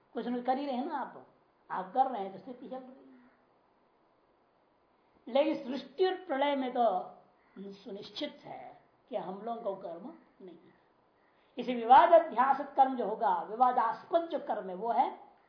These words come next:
सृष्टियात्मक कर्म और प्रलयात्मक कर्म। वह कैसा है? वह भी किसी न किसी ऐसा महान जीव का होगा कर्म,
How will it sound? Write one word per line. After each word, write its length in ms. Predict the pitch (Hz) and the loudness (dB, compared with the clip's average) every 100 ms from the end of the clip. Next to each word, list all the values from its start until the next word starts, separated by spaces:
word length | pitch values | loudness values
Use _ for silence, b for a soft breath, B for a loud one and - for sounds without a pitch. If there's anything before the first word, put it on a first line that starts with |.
| _ - | _ -20
सृष्टियात्मक 600 | 220 - 240 233 - 240 - | -20 -10 -6 -6 -6 -14 -16
कर्म 160 | 190 | -14
और 200 | 175 214 - - - _ _ | -6 -4 -4 -8 -20 _ _
प्रलयात्मक 520 | - 170 - - - _ | -10 -10 -14 -20 -20 _
कर्म। 100 | - - _ _ _ _ _ _ _ _ _ _ _ _ _ _ b b b - | -20 -20 _ _ _ _ _ _ _ _ _ _ _ _ _ _ b b b -6
वह 140 | 208 | -4
कैसा 280 | - 294 240 | -2 0 2
है? 340 | 247 285 285 - - _ _ - | 8 8 6 -2 -20 _ _ -6
वह 280 | 202 262 302 | 6 10 10
भी 180 | 208 220 - - _ _ | 8 -4 -10 -20 _ _
किसी 220 | 294 349 | -4 0
न 140 | 349 - | 0 0
किसी 540 | 247 - 269 - - _ _ _ _ - | -6 -8 -8 -10 -16 _ _ _ _ 6
ऐसा 580 | 311 330 320 285 - - - _ _ _ _ _ 190 | 8 8 4 2 2 -8 -20 _ _ _ _ _ -6
महान 460 | 226 226 330 330 | 0 6 6 4
जीव 260 | 285 294 269 | -4 -8 0
का 80 | 254 | 2
होगा 480 | 185 196 196 180 - - _ _ _ _ _ _ _ _ _ _ _ | 2 0 -2 -2 -6 -20 _ _ _ _ _ _ _ _ _ _ _
कर्म, 260 | 208 180 | -6 -6